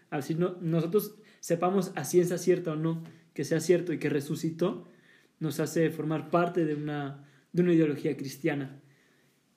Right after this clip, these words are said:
Y por consiguiente es, no significa que la fe por sí sola no tenga valor,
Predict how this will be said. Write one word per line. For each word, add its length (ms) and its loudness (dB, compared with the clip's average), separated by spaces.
Y 80 0
por 180 -4
consiguiente 640 0
es, 360 -6
no 160 2
significa 540 -2
que 120 -4
la 120 -4
fe 280 2
por 200 -6
sí 100 -4
sola 220 -2
no 160 -6
tenga 240 -6
valor, 400 -2